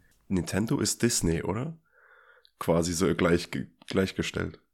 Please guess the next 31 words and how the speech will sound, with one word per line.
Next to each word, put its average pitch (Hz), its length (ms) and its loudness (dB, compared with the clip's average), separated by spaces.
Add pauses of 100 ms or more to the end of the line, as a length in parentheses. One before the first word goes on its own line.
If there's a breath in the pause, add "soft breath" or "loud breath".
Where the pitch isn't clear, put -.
(260)
Die - 80 -6
kochen 107 260 2
immer 101 180 4
ihre 95 200 2
eigene 110 300 2
Suppe 147 460 0
und, 117 360 -2
äh, 107 300 -4 (580)
sagen 101 360 2
dann 98 180 4
den 95 160 2
Kunden, 107 560 -2
"Nee, 92 220 -2
unseres 107 480 -2
ist - 400 -8 (880 soft breath)
das, - 400 -6
deswegen 87 340 -2
ist - 180 0
das - 100 -4
so 85 80 -4
teuer, 82 320 0
weil 73 100 -4
das, - 320 -6
äh, - 200 -12 (400 soft breath)
das - 200 -10
gibt's - 280 -2
woanders, 92 360 -4
gibt's - 300 -8
das - 240 -10
nicht - 200 -12
mehr. 85 180 -12